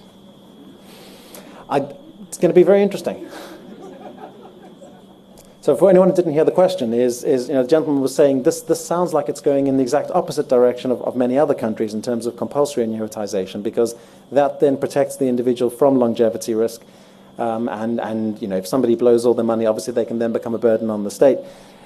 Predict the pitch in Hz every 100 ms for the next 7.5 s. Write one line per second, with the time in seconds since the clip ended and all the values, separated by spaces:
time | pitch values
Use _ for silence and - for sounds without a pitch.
0 | - - 196 - - 185 180 185 214 180
1 | - 135 120 107 110 113 123 120 123 131
2 | 135 131 156 147 151 180 143 151 185 175
3 | 151 156 135 156 135 - 139 139 147 139
4 | - 123 110 - - 110 107 117 110 110
5 | 110 110 98 110 107 117 110 110 135 127
6 | 123 120 131 123 123 120 113 113 - 131
7 | - - 104 107